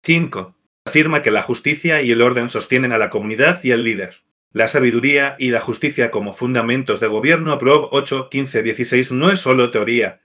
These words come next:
es un llamado a gobernar con juicio y rectitud. La personificación de la sabiduría. Proverbios ocho. La sabiduría se presenta como mujer que habla en la plaza,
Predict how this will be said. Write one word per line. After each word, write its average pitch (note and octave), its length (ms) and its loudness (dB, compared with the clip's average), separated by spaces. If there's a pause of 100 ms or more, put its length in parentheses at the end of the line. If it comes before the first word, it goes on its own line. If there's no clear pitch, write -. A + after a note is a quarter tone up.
(180)
es D3+ 160 -4
un C3+ 100 -4
llamado C3+ 380 0
a A#2 40 0
gobernar A2 600 0
con A2 160 -6
juicio C#3+ 640 -2
y C3+ 100 0
rectitud. G#2+ 560 -2 (380)
La A#2 160 2
personificación A#2 920 -2
de A2 100 0
la G#2 120 -2
sabiduría. A#2+ 580 0
Proverbios B2 760 0 (140)
ocho. F3+ 320 0
La G#2 140 0
sabiduría A#2+ 600 2
se C#3 140 0
presenta B2+ 600 -2
como G#2+ 220 -2
mujer D#3+ 480 0
que A#2+ 160 4
habla A#2+ 360 2
en B2 100 -2
la A2+ 140 2
plaza, G#2+ 500 -4